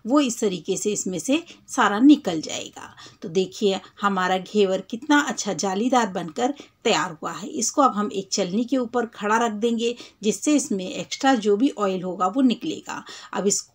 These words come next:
झारी को हम एक कटोरी के ऊपर रख देंगे तो पूरा इसमें से निकल जाएगा। इसी तरीके से हम सारे अपने घेवर बनाकर तैयार कर लेंगे।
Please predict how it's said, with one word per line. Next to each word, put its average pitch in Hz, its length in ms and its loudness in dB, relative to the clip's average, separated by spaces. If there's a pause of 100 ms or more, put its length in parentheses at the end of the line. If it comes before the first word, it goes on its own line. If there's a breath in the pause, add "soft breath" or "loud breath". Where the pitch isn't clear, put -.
(140)
झारी 190 400 -2
को 180 140 -6
हम 196 220 -4
एक 202 180 -6
कटोरी 254 380 4
के 262 140 0
ऊपर 240 300 -2
रख 190 260 0
देंगे - 360 -14 (420 soft breath)
तो 220 80 2
पूरा 285 340 2
इसमें 220 320 0
से 214 280 -2 (200 loud breath)
निकल 226 400 2
जाएगा। - 460 -14 (120)
इसी 294 240 2
तरीके 196 380 0
से 196 160 -6
हम 190 160 -4
सारे 226 380 2
अपने 214 280 2
घेवर 180 380 -2
बनाकर 180 440 -2
तैयार 175 400 -4
कर 180 100 -18
लेंगे। 190 420 -14